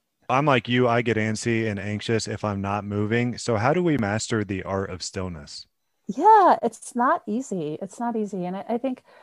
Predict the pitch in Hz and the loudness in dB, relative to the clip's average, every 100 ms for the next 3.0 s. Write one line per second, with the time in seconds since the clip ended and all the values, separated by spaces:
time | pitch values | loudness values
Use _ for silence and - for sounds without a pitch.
0 | - _ - 247 302 240 196 196 226 214 | -20 _ -2 2 4 4 2 2 0 -2
1 | 208 208 208 208 233 226 208 196 190 202 | 0 -2 -2 -2 -2 -2 -2 -2 -4 -4
2 | 202 208 196 175 165 175 190 208 240 | -6 -4 0 2 2 0 0 0 0